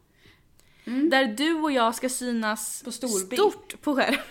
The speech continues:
Speaker 1: Nej, det skrämmer mig. Som en ekorre då, eller
Speaker 2: Nej,
Speaker 1: vad
Speaker 2: men
Speaker 1: är
Speaker 2: jag kommer
Speaker 1: tanken?
Speaker 2: inte kunna gå dit.
Speaker 1: Nej, men jag kommer inte gå dit. Alltså, jag kommer... Ja, fan, hjälp mig.
Speaker 2: Åh.
Speaker 1: Nu har min fot domnat.
Speaker 2: Åh, nej.
Speaker 1: Au.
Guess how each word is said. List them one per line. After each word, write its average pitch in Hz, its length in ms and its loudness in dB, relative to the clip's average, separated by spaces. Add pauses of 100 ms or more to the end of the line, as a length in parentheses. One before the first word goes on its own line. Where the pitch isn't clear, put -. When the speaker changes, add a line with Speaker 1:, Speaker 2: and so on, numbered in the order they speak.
(240)
Speaker 1:
Nej, 254 120 2
det 262 120 0
skrämmer 302 380 4
mig. 95 320 -6
Som 285 260 -2
en 294 80 4
ekorre 302 480 0
då, 143 80 -2
eller - 20 -6
Speaker 2:
Nej, 65 140 -6
Speaker 1:
vad 214 120 2
Speaker 2:
men 240 80 6
Speaker 1:
är 233 80 4
Speaker 2:
jag 190 80 4 (100)
kommer - 0 -
Speaker 1:
tanken? 269 180 4
Speaker 2:
inte 262 120 -6
kunna 233 300 -2
gå 208 100 -10
dit. - 520 -10 (160)
Speaker 1:
Nej, 226 100 -2
men 185 160 2
jag 277 240 4
kommer 175 180 -2
inte 160 140 -8
gå - 80 -10
dit. - 380 -20
Alltså, 240 300 0
jag 240 240 -2
kommer... 311 200 6 (600)
Ja, - 340 -16 (680)
fan, 214 380 -4
hjälp 214 140 -4
mig. 240 80 2
Speaker 2:
Åh. 269 240 2
Speaker 1:
Nu 311 60 6
har 302 80 4
min 285 180 -2
fot 285 340 -4
domnat. 233 360 -8 (120)
Speaker 2:
Åh, 262 60 -4
nej. 262 680 -2 (480)
Speaker 1:
Au. 175 200 -4